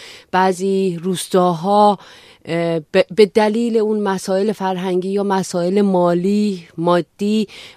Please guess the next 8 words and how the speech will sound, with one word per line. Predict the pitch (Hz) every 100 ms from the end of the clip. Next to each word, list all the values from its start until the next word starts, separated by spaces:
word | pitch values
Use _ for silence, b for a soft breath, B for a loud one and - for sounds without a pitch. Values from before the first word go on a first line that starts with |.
| B
اولویت | 190 196 190 196 180 208 214
تحصیل | 214 180 170 - 175
رو |
به | 170
پسران | 165 170 - 156 156 151
بدن | 143 143
خانواده‌ها | 139 143 139 139 139 139 139 139
و، | 139